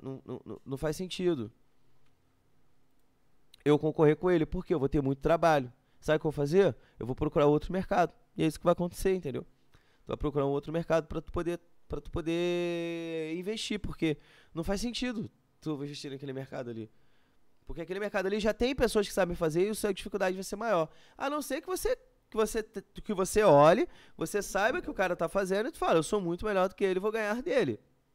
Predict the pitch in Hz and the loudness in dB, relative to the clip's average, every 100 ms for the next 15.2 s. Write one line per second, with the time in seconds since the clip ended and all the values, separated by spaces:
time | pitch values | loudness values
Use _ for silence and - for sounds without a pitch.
0 | _ - 196 131 _ _ _ _ _ _ | _ -4 -2 -2 _ _ _ _ _ _
1 | _ _ _ _ _ _ - 117 123 131 | _ _ _ _ _ _ -16 -8 -4 -2
2 | 180 147 123 135 131 - - 127 131 139 | -2 -4 -4 -6 -10 -18 -8 -4 -2 -4
3 | - - 160 - - - 143 147 180 190 | -2 0 0 -2 -20 -4 -2 -2 -2 -2
4 | 196 196 214 208 214 226 220 165 143 170 | -2 2 2 2 -2 0 2 2 2 -2
5 | 180 202 202 202 196 277 - 220 185 165 | -2 -2 2 4 6 4 6 6 6 6
6 | 214 226 - 185 220 214 196 - - - | 8 8 4 2 6 6 6 2 -8 -10
7 | - _ _ _ _ _ _ _ - 123 | -20 _ _ _ _ _ _ _ -2 -2
8 | 139 151 170 196 - 202 175 151 180 175 | 4 6 6 4 4 4 4 2 0 0
9 | 131 117 - _ _ _ _ _ _ _ | 0 0 -4 _ _ _ _ _ _ _
10 | _ _ _ 127 185 214 208 185 185 180 | _ _ _ 2 2 2 -4 -6 -6 -4
11 | 175 - 156 - 185 160 156 160 180 175 | -4 -4 -6 -6 -6 -6 -6 -4 0 2
12 | 185 180 208 - 190 - 170 123 110 - | 6 8 6 2 -2 -2 -6 -6 -10 -16
13 | _ _ 139 - 160 175 - 180 135 151 | _ _ -4 2 2 2 2 2 4 4
14 | 175 147 - 147 143 165 - 165 185 147 | 4 4 4 4 4 4 -2 -2 0 2
15 | 131 120 | 0 -2